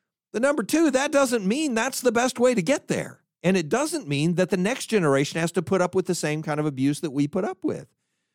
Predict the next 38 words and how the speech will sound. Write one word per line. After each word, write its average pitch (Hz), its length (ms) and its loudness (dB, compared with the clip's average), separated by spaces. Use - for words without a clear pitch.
And 160 100 -4
so 208 120 2
the 190 80 4
point 285 340 0
in 185 200 0
my 175 140 0
counter 254 360 2
consideration, 185 600 0
I'm 185 160 0
saying, 214 640 -4
like, 233 160 -4
like, 214 260 -4
let 294 160 -6
me 403 60 0
give 359 140 2
you 226 60 2
an 185 60 0
example. 127 600 -4
The 160 120 0
difference 285 560 -4
between 190 640 0
the 147 140 -2
great 151 340 0
generation, 85 640 -6
right? 143 320 -2
So 131 160 -4
we're 165 180 4
willing 175 280 0
to 120 100 -6
throw 165 320 -2
our 147 140 0
soldiers 127 680 -4
at 127 120 -6
the 123 60 -4
beaches 147 420 -4
of 107 140 -6
Normandy 123 800 -4
for 175 380 2